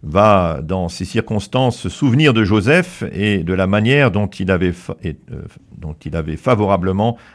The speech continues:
interprété son propre rêve alors qu'il était en prison. Et il ressort en quelque sorte un peu le, le C V de Joseph et le présente positivement au Pharaon.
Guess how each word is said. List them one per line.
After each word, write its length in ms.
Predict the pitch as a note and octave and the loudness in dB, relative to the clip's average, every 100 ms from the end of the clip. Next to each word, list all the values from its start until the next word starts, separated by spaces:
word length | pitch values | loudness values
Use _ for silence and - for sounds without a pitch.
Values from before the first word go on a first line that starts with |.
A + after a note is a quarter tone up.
| _ - | _ 0
interprété 680 | C#3 B2+ B2 - A2+ - C3 | 0 2 -2 -2 -4 -2 -2
son 280 | - F3 C#3 | -2 -4 -4
propre 380 | - C3 - | -2 -2 0
rêve 280 | F#2+ B2 A#2 | 2 4 2
alors 220 | F2+ F#2+ | 2 -2
qu'il 160 | G2 F2 | -4 -6
était 280 | F2+ F#2+ - | -6 -6 -10
en 80 | E2+ | -6
prison. 380 | G#2+ F2+ E2 - _ _ _ _ - - - - - | -4 -2 -4 -6 _ _ _ _ -20 -20 -20 -20 -6
Et 80 | F#2+ | 0
il 60 | G2+ | 4
ressort 300 | A#2+ D#3 B2 | 4 4 4
en 80 | |
quelque 280 | A2+ A#2+ - | 4 2 2
sorte 280 | - D3+ - | 2 0 2
un 60 | G#2 | 0
peu 160 | C3 | 0
le, 260 | A#2 G2 E2 - - _ | 0 0 -4 -10 -20 _
le 120 | F#2+ | -8
C 240 | G2 - D3 | -6 0 2
V 160 | C#3+ | 4
de 120 | B2+ A#2 | 4 4
Joseph 680 | A#2 G#2 A#2 E3+ - - _ - | 4 4 4 2 -2 -20 _ -4
et 80 | A#2 | 0
le 120 | B2+ | 0
présente 580 | B2+ A#2+ A2+ D3 C#3+ - | 0 -2 0 -4 -4 -6
positivement 920 | - D#3 C3 - A2 F#2+ A#2+ C#3 - | 0 2 2 -2 -4 -2 -2 -2 -2
au 80 | A2 | 0
Pharaon. 480 | A#2+ A2 G#2+ D#2 | 2 6 4 2